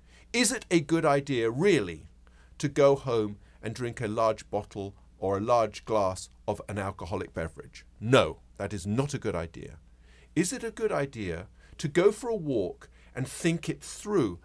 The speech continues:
and de-stress through having a lovely walk in Soldiers Field, even dressed up nicely in the winter, or going out with a loved one, or even one of your kids and sharing a community of walking, or going to an exercise class?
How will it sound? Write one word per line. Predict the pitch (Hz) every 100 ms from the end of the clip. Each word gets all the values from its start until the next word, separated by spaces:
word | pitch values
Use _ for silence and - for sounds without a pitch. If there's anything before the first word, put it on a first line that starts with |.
| -
and | 131 139 -
de-stress | 190 202 170 - - 196 139 - - -
through | - 147
having | 143 135
a | 135
lovely | 143 175 180 170
walk | 135 143 139 -
in | 120 110 107 - -
Soldiers | - 123 113 113 -
Field, | - 196 123 139
even | 185 185 160
dressed | - 147 143
up | 127
nicely | 117 127 139 - 127
in | 123
the | 123
winter, | 131 120 127 - -
or | - 120
going | 175 180 165
out | 143 127
with | 117
a | 123
loved | 139 202 202 -
one, | 110 98
or | 104 110 139
even | 185 214 202 - -
one | 180
of | 202
your | 202
kids | - - 233 208 -
and | 139
sharing | - - 170 175 175
a | 156
community | 147 170 180 254 254 196 -
of | 131 -
walking, | 104 101 113
or | 135
going | 170 165
to | 147 170 - -
an | -
exercise | 190 208 156 - 113
class? | - 104 101